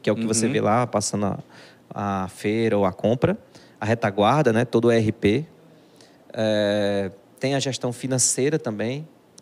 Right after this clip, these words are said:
Speaker 1: Nós temos o tef, que é onde passa o cartão. O PIX também é um outro produto.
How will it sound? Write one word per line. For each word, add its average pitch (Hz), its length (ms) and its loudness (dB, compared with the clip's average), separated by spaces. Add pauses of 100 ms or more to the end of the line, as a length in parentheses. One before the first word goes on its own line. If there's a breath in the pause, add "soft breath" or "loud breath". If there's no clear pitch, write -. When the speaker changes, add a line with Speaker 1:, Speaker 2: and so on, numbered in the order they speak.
(140)
Speaker 1:
Nós - 100 -20
temos 117 220 -6
o - 40 -4
tef, 151 560 0 (100)
que - 100 -2
é - 20 4
onde 110 140 0
passa 107 260 -2
o 110 40 -10
cartão. 110 460 -6 (500 soft breath)
O 143 100 -4
PIX - 680 -8
também 123 320 -2
é 120 40 0
um 120 200 0
outro 147 220 0
produto. 117 560 -2